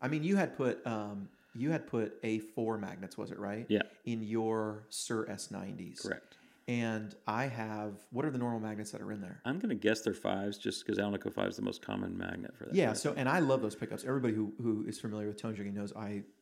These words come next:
Speaker 1: I love that, that blue Suhr that I play. Um, it's, it's actually the pickup that I really voice all my profiles around. I don't, I hate saying that 'cause then people think, like, "Oh, th-, so
Speaker 2: Uh-huh.
Speaker 1: what, it doesn't sound good with anything else?" Like,
Speaker 2: Right.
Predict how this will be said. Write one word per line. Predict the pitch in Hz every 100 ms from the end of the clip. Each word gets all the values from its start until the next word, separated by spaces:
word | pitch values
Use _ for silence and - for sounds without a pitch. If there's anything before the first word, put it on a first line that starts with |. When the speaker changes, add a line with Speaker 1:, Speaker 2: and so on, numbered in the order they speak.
| -
Speaker 1:
I | 117
love | 107 110 104
that, | 101 98 -
that | 104 95
blue | 104 107
Suhr | 104 - 110 104 104
that | 101
I | 101
play. | - 110 104 101 104 -
Um, | 110 104 -
it's, | 120 - -
it's | 127 -
actually | 123 - 165 123
the | 101
pickup | - 107 113 101 - - _ _ _ _ -
that | 107
I | 101 107 104 104 - _ _ _ _ _ _
really | - 101 143 113 - - _
voice | 110 98 98 107 -
all | 104
my | 95
profiles | - 123 127 98 92
around. | 90 87
I | 120
don't, | 135 - - - -
I | 120
hate | 139 143
saying | - 113 104 101
that | 101
'cause | -
then | 107
people | 104 110 107
think, | - 98
like, | 107 101
"Oh, | 165
th-, | 160 - - -
so | 160 160
Speaker 2:
Uh-huh. | 165
Speaker 1:
what, | 175
it | 143
doesn't | 160 170
sound | - 170 180
good | 170 185
with | 180
anything | 165 175 185 147
else?" | 160 190 143
Like, | 95
Speaker 2:
Right. | 95